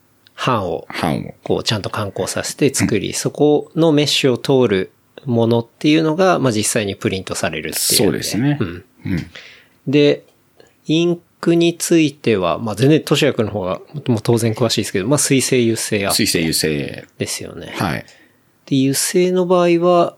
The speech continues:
Speaker 1: そう、普通にそのままやっといても乾かないから、ちょっと焼くみたいなイメージっすかね。
Speaker 2: そうですね。
Speaker 1: うん。
Speaker 2: 熱で硬化するので、
Speaker 1: う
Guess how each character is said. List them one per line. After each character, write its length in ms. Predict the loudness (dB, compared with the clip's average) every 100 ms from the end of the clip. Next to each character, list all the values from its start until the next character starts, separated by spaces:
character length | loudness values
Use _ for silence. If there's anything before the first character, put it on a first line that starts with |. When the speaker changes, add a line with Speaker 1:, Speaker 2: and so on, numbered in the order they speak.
| -14
Speaker 1:
そ 320 | -2 0 0
う、 20 |
普 140 | -2 -10
通 260 | -2 0
に 120 | 0 0
そ 160 | 2
の 120 | 2
ま 100 | 2
ま 140 | 4 2
や 80 | 2
っ 80 | 2
と 120 | 0
い 80 | 2
て 80 |
も 140 | -2 -2
乾 220 | -2 -2
か 160 | 0 -2
な 100 | -2
い 60 | -4
か 100 | -4
ら、 60 |
ち 100 | -2
ょ 40 | 0
っ 20 |
と 80 | 0
焼 260 | 0 -2
く 100 | 0
み 120 | 0
た 100 | -2
い 80 | -4
な 80 | -6
イ 80 | -8
メ 140 | -10
ー 20 |
ジ 80 | -10
っ 20 |
す 440 | -12 -12 -8 -2 0
か 80 | 2
ね。 100 | 2
Speaker 2:
そ 80 |
う 20 | 2
で 100 | 0
す 120 | -2
ね。 120 | 0
Speaker 1:
う 40 |
ん。 60 | 2
Speaker 2:
熱 540 | 0 0 2 4 4
で 120 | 2 0
硬 200 | 0 0
化 140 | -2
す 160 | 0 0
る 140 | 2
の 160 | 0 0
で、 340 | 0 2
Speaker 1:
う 20 | 0